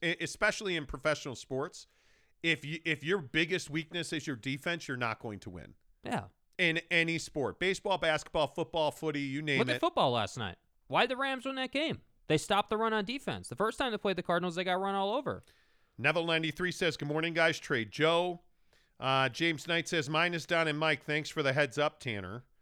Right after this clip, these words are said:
Speaker 1: What did Tanner say? James Knight, uh, Tanner said, "Remember the Jazz had the number one offense in the league last year, and look what happened in the playoffs."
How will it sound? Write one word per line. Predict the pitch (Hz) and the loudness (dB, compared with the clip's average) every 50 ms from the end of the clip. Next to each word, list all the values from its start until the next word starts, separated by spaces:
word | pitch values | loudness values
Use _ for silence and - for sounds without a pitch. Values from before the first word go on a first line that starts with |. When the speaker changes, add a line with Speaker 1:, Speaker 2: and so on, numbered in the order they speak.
| _ _ _ _ _ | _ _ _ _ _
Speaker 1:
What | 123 123 | -8 -8
did | 120 98 - | -8 -8 -8
Tanner | - 123 110 110 101 92 82 | -8 -6 -6 -6 -6 -8 -8
say? | - - 92 85 80 87 117 139 156 147 - _ _ _ _ _ _ _ _ _ _ _ _ _ _ _ | -10 -12 -12 -12 -10 -10 -10 -12 -12 -14 -18 _ _ _ _ _ _ _ _ _ _ _ _ _ _ _
James | - - 175 196 190 139 156 | -2 2 2 2 2 2 0
Knight, | 185 185 185 180 175 - _ - | 2 2 2 2 0 -4 _ 0
uh, | 160 156 151 147 139 | 2 4 6 6 4
Tanner | 135 - - 165 156 147 147 135 | 4 2 0 0 2 2 0 0
said, | - 170 160 139 | 0 0 0 2
"Remember | 147 147 143 151 165 170 185 185 | 0 0 2 2 0 2 0 0
the | 156 160 | -2 -2
Jazz | 139 - 160 160 160 160 160 156 - - | -2 0 2 4 6 6 6 4 2 2
had | 165 156 151 | 2 2 2
the | - 139 | 2 0
number | 135 143 151 156 156 | 0 0 0 0 -2
one | 147 143 139 | 0 0 0
offense | 143 151 143 - 160 151 135 - - | 2 0 0 0 -2 -4 -4 -4 -6
in | 139 135 | -4 -4
the | 127 | -4
league | 123 143 143 139 127 | -2 -2 -2 0 0
last | 135 127 120 - - | 2 2 2 0 -2
year, | 147 135 | -4 -4
and | 127 123 | -2 -2
look | 135 135 - | -4 -2 -2
what | 147 131 117 | -2 0 0
happened | 131 131 135 - - 123 120 | 2 0 0 0 -2 -4 -4
in | 117 107 | -4 -6
the | 101 | -6
playoffs." | - - 143 131 117 92 80 85 107 - - - - | -4 -2 -2 0 0 -2 -4 -6 -10 -12 -14 -20 -20